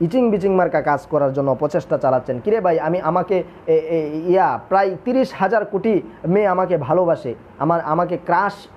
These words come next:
বানিয়েছে, আমি কি তাদের crush হয়েছি? না। আমি, আমি কি তাদের প্রতি নজর দিয়েছি? আমার বউ আছে, আমি একজন, আহ,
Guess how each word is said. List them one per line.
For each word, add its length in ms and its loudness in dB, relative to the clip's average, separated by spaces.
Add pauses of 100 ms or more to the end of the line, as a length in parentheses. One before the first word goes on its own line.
(160)
বানিয়েছে, 420 0
আমি 160 -2
কি 140 -4
তাদের 280 0
crush 320 -2
হয়েছি? 440 -2
না। 280 -4 (200)
আমি, 260 -2
আমি 160 0
কি 140 -4
তাদের 300 0 (200)
প্রতি 220 -2
নজর 260 2
দিয়েছি? 420 -2 (240)
আমার 240 2
বউ 200 2
আছে, 240 -2
আমি 120 -2
একজন, 280 -2 (260)
আহ, 60 2